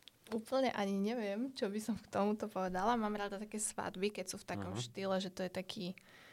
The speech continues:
Speaker 1: dajme tomu, že boho, vidiecky, taký ležérny. Úplne není to také pompézne a celé také vyčančané, ale skôr také, že sa používajú prírodné materiály, látky, vzory.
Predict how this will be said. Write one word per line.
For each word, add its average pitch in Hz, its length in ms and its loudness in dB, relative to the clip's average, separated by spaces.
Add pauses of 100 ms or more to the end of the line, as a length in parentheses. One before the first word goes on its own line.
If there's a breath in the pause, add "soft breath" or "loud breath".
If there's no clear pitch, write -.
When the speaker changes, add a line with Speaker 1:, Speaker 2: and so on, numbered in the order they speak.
(140 loud breath)
Speaker 1:
dajme 196 240 6
tomu, 190 240 2
že 185 140 -2
boho, 190 460 4
vidiecky, 190 640 -4
taký 185 280 -4
ležérny. 190 880 -2 (380 loud breath)
Úplne 202 360 4
není 196 240 -2
to 196 100 -8
také 190 220 -2
pompézne 190 800 0
a 185 100 0
celé 190 300 -2
také 190 240 -4
vyčančané, 196 760 0
ale 190 280 0
skôr 190 260 -6
také, 180 460 -4 (500 loud breath)
že - 160 0
sa 190 160 2
používajú 190 400 2
prírodné 185 400 -2
materiály, 180 880 -2 (140)
látky, 180 480 -6
vzory. 180 580 -2